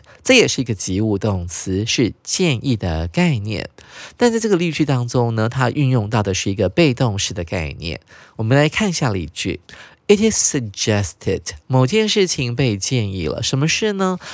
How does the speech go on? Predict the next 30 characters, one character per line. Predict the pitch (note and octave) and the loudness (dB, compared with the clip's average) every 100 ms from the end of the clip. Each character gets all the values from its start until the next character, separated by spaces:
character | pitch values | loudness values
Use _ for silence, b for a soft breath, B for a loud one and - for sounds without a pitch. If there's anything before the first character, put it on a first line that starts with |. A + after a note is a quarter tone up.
| B | B
我 | - | -6
们 | A2+ | 2
当 | C3 | 2
然 | A#2+ | 2
目 | B2 D#3+ C3+ | 0 -2 -2
光 | B2 C3+ C3 | 0 0 2
要 | C#3+ A#2+ | 2 2
流 | E2+ E2+ D#2+ E2 D3 | 2 -2 -2 0 2
动 | G3+ E3+ | 2 2
到 | D3+ B2 | -2 -2
后 | C3 A#2+ | -2 -4
面 | A#2 | -2
的 | G2+ | -4
这 | F#2 A2 | -4 -2
个 | G2+ | -2
that | F#2+ A#2 D#3 D#3 - | -2 2 4 4 0
子 | F#2 - D#2+ | -8 -10 -12
句， | - F#2+ D#2+ B B B | -8 -6 -8 B B B
它 | - C3 | -2 -2
其 | - A#2+ | -2 -4
实 | A#2+ - C3 B2+ | -2 -2 0 0
用 | E3+ D3+ | 0 0
了 | B2 F#2 - _ | 2 0 -2 _
it | G3+ G3 _ - - | 2 2 _ -6 -6
这 | - | -4
个 | A2+ | -4
字 | - A#2 F#2+ | -2 0 0
来 | E2+ E2+ | 0 -4
代 | F2 C#3+ A2+ | -2 0 0
替。 | E2+ - F#2+ | -2 -8 -8